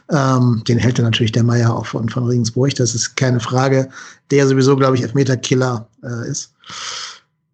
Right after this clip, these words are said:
Man muss auch sagen, die beiden Wechsel, die Gistol zur Halbzeit vorgenommen hat, sind ziemlich weit verpufft, ne? Also Özcan kam für Rex-, Rex Bejai, Meier für Duda. Gerade von Max Meier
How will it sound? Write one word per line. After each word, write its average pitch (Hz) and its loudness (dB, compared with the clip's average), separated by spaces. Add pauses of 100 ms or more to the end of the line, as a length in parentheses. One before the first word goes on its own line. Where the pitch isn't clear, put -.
(140)
Man 160 2
muss 208 4
auch 175 2
sagen, 185 2
die 170 4
beiden 165 0
Wechsel, 175 2
die 147 0
Gistol 170 2
zur 151 -2
Halbzeit 151 -2
vorgenommen 170 2
hat, 170 -2
sind 135 -8
ziemlich 151 -2
weit 147 -2
verpufft, - -4
ne? 160 2
Also 127 -4
Özcan 147 -2
kam 135 -2
für 131 -4
Rex-, 139 -6
Rex 143 -2
Bejai, 143 2
Meier 131 -2
für 123 -6
Duda. 151 0 (380)
Gerade 147 0
von 147 0
Max 143 -2
Meier 147 0